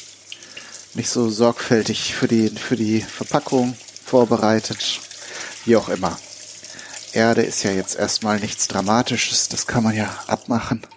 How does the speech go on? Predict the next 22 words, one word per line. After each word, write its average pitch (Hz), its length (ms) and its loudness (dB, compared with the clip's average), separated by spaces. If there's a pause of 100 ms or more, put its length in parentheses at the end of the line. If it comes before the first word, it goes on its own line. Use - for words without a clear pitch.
(960)
Wenn 101 120 -10
jetzt 104 180 -4
irgendwas 104 300 2
anderes 117 600 2
wär, 107 280 2
irgendwas 107 260 0
Ekelhaftes 117 640 4
dran 190 280 0
wäre, 95 360 4 (960)
müsste 110 340 0
man 92 200 0
noch 90 180 0
mal 104 140 6
drüber 107 320 6
sprechen. - 600 -2 (720)
So, 87 540 -6
das, - 720 2 (120)
äh, 110 240 4
Dunkelgrün 160 960 4
von 139 300 -2
dem 131 400 0
Frühlingslauch 123 1080 2